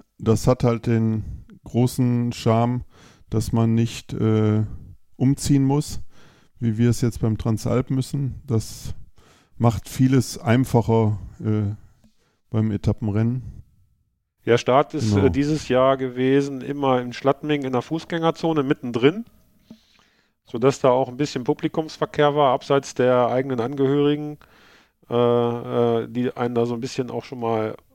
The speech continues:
Speaker 2: beim Start unterstützen können. Und Ziel ist auch in Schladming gewesen, aber nicht da, wo der Start ist, sondern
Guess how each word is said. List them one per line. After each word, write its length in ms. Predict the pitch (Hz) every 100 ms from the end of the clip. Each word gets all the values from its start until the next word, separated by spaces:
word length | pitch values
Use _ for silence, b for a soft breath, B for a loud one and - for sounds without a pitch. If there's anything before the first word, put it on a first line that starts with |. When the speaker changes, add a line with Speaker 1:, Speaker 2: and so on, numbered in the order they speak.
| _ _
Speaker 2:
beim 140 | 117
Start 340 | - 120 123 139
unterstützen 540 | 120 117 - 131 156
können. 260 | 147 151 135
Und 140 | 113
Ziel 280 | - 147 160
ist 120 | 139
auch 340 | 127 135 175 180
in 80 |
Schladming 400 | 175 170 170 170
gewesen, 380 | 165 156 160 151
aber 180 | 127 127
nicht 480 | 135 151 - - -
da, 200 | 127 131
wo 80 | 127
der 120 | 120
Start 340 | - 127 135
ist, 140 | 139 -
sondern 340 | 123 120